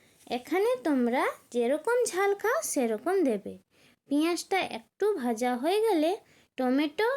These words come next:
আর কারি পাতা দিয়ে ভালো করে ভেজে নিতে হবে। এরপর স্বাদ মতো নুন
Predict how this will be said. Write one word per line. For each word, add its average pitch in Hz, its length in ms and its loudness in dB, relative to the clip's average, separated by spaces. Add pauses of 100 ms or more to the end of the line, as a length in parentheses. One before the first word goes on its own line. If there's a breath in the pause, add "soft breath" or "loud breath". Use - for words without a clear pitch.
আর 262 180 -2 (160)
কারি 226 300 0
পাতা 277 300 -2 (120)
দিয়ে 392 220 2 (420)
ভালো 226 280 -2 (120)
করে 320 180 0 (120)
ভেজে 226 320 0
নিতে 202 280 -8
হবে। 196 200 -14 (720 soft breath)
এরপর 262 400 -2 (440 soft breath)
স্বাদ 233 240 -2 (120)
মতো 233 240 -2 (160)
নুন 285 220 2